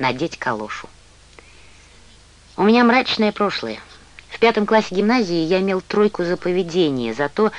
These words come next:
что явился на бал в женскую гимназию с голубой хризантемой в петлице отцовского смокинга.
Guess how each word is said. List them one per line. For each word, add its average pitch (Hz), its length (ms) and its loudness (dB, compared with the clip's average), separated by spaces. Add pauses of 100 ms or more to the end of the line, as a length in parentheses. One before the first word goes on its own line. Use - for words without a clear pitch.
(160)
что - 180 -2
явился 165 420 0
на 160 140 2
бал 190 220 2
в 147 60 -6
женскую 143 380 -4
гимназию 160 560 -2
с 127 60 -12
голубой 160 400 -2
хризантемой 196 880 -4
в - 80 -16
петлице 208 500 -4
отцовского - 640 -6
смокинга. 113 640 -10